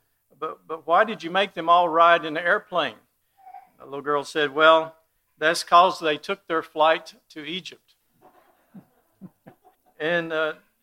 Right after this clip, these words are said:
she had a hint of disappointment, um, <clears throat> that, uh, her mother didn't recognize,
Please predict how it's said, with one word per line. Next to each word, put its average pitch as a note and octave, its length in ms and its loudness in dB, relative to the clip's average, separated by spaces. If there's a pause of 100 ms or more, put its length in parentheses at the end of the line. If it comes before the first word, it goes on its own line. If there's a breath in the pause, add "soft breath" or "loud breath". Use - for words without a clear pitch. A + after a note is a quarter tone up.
(100)
she - 200 -12
had G#3 140 0
a F3 160 -2
hint G3 320 -6
of E3 200 -4
disappointment, F3+ 720 -4 (460)
um, C3+ 300 -12 (480)
<clears throat> C#3 320 -20
that, D#3 340 -4
uh, D#3 200 0
her C#3+ 100 -12
mother D#3+ 240 -4
didn't D3+ 240 -10
recognize, D3 960 -6